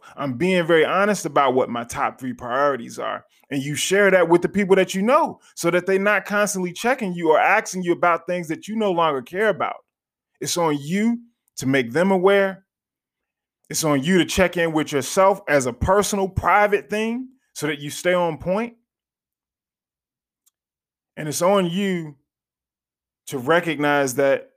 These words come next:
you will shift priorities every now and again. But find your own groove, find what works for you, and then get to it. Stop not caring enough.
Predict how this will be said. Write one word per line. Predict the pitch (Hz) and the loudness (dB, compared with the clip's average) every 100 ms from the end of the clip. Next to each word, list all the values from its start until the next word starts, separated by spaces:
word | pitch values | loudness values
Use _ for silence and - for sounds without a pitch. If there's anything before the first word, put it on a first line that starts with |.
| _ _ _ _ _ | _ _ _ _ _
you | 127 170 | -6 -2
will | 180 180 175 170 151 127 _ | 4 6 6 4 0 -10 _
shift | - - 165 - | -12 -6 -6 -2
priorities | 143 127 143 123 - 80 - _ _ - | 2 4 4 2 -2 -16 -20 _ _ -4
every | 143 143 139 | -2 0 0
now | 139 147 139 | 2 2 0
and | 117 | -2
again. | 113 101 95 _ _ _ _ _ _ _ _ _ _ _ _ _ _ _ _ _ _ _ _ _ _ | -10 -16 -18 _ _ _ _ _ _ _ _ _ _ _ _ _ _ _ _ _ _ _ _ _ _
But | 120 147 | -6 -6
find | - 180 185 170 | -4 0 0 2
your | 147 | 0
own | 127 170 165 143 | 2 0 0 -2
groove, | 131 139 120 - | -6 -6 -6 -8
find | - 160 160 | -4 0 2
what | 147 127 | 0 0
works | 135 - | -2 -2
for | - - | -10 -14
you, | 113 - _ _ _ _ _ _ _ _ _ _ _ _ - | -16 -18 _ _ _ _ _ _ _ _ _ _ _ _ -16
and | 127 135 | -8 -2
then | 147 139 | 0 0
get | 135 120 | -2 -2
to | 139 113 | -6 -8
it. | - _ _ _ _ _ _ _ _ _ _ _ _ _ _ _ _ _ _ _ _ _ _ - | -10 _ _ _ _ _ _ _ _ _ _ _ _ _ _ _ _ _ _ _ _ _ _ -18
Stop | - - - 302 - | -14 -2 2 4 2
not | 131 170 196 - | -2 0 0 -2
caring | - 214 202 147 | -2 2 2 0
enough. | 127 131 - - _ | -4 -6 -8 -16 _